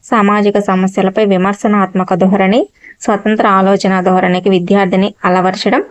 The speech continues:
ఆప్షన్ ఫోర్ ఫైవ్ అన్ని. So, కరెక్ట్ ఆన్సర్ వచ్చేసి ఆప్షన్ ఫోర్ ఫైవ్ అన్ని అండి. నెక్స్ట్, క్రింది వాటిలో నిరంతర సమగ్ర మూల్యాంకనానికి సంబంధించి సరైన వాక్యం ఏది?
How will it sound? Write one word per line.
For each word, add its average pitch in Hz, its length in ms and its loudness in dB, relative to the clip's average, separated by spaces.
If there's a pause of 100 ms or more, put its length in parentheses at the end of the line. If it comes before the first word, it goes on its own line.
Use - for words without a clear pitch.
(400)
ఆప్షన్ 190 280 -2
ఫోర్ 247 160 0
ఫైవ్ 180 220 0
అన్ని. 170 280 0 (600)
So, 190 100 -4
కరెక్ట్ 180 340 -4
ఆన్సర్ 185 260 -4
వచ్చేసి 185 460 -2
ఆప్షన్ 185 380 -2
ఫోర్ 277 200 0
ఫైవ్ 175 280 -2
అన్ని 170 200 0
అండి. 170 260 -2 (1700)
నెక్స్ట్, 214 320 -4 (800)
క్రింది 220 280 2
వాటిలో 220 500 2
నిరంతర 226 520 0
సమగ్ర 196 400 0
మూల్యాంకనానికి 196 840 0
సంబంధించి 196 800 0 (380)
సరైన 214 440 2
వాక్యం 190 500 0
ఏది? 185 280 0